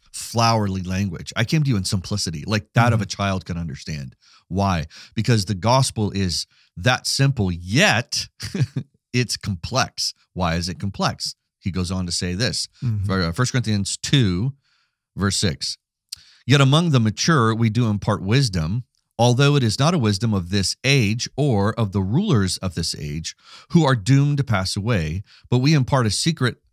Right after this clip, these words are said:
Speaker 1: a hidden wisdom of God, which God decreed before the ages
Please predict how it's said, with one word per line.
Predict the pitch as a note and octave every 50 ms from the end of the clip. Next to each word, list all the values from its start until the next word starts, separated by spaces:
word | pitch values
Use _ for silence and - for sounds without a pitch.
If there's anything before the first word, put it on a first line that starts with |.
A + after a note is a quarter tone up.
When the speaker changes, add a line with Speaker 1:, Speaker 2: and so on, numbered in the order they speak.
| _ _ _
Speaker 1:
a | G2
hidden | G2 E2+ - - F#3 G#3+ F3+ D3 C3 A#2+
wisdom | B2+ E3+ F3+ D#3 A#2+ A2 G2+
of | G2 F2 F2
God, | A2 B2+ B2+ G2+ F2 E2+ F#2 F#2+ - - - _ _
which | - A2+ A#2 - -
God | - A2+ A#2 B2+ E3 F#3
decreed | F#3 D#3 - - G#2+ G#2+ A#2
before | B2 B2 - - G2 G2
the | A2 A#2+ G#2 F2+ E2
ages | D#2+ D2+ E2 F#2 G2+ G2+ - -